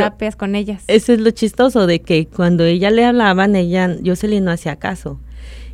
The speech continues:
Speaker 2: Y cuando yo casualmente empecé <laughs> con, a darle mis terapias, yo a ella, es cuando ellas me empezaron a decir que había visto un cambio. Entonces dijo, "Esto definitivamente, casualidad o no,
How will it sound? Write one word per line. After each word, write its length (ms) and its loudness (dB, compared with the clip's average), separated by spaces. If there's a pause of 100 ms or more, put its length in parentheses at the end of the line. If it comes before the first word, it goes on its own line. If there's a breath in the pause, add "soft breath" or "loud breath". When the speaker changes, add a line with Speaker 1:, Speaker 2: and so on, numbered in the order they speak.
(120)
Speaker 2:
Y 160 -2
cuando 440 0
yo 240 0
casualmente 840 0 (440)
empecé 500 2
<laughs> 100 -8
con, 140 6
a 80 6
darle 280 2
mis 240 2
terapias, 560 2 (680 loud breath)
yo 180 2
a 160 2
ella, 440 -2 (220)
es 180 2
cuando 200 4
ellas 200 4
me 80 4
empezaron 500 4
a 60 4
decir 280 0
que 100 -2
había 140 0
visto 300 -4
un 40 -8
cambio. 400 -10 (280)
Entonces 280 -4
dijo, 200 -4
"Esto 340 0 (140)
definitivamente, 1080 -2
casualidad 600 -4
o 80 2
no, 260 0